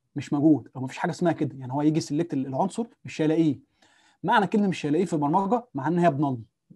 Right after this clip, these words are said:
يعني معنى ان هو راح جاب الحاجه وما لقاش حاجه او لقى الحاجه دي مش موجوده، معنى ان هو هيدي نل،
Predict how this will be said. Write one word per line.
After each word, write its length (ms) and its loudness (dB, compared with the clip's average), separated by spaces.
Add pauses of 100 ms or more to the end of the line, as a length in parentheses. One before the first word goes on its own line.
(120)
يعني 260 -4
معنى 200 2
ان 120 0
هو 260 2
راح 200 0
جاب 180 0
الحاجه 400 0 (240)
وما 140 -2
لقاش 280 -2
حاجه 360 -2 (400)
او 40 -6
لقى 120 -4
الحاجه 300 -2
دي 60 2
مش 160 -2
موجوده، 440 0 (360)
معنى 220 0
ان 100 -2
هو 60 2
هيدي 540 -2 (280)
نل، 280 4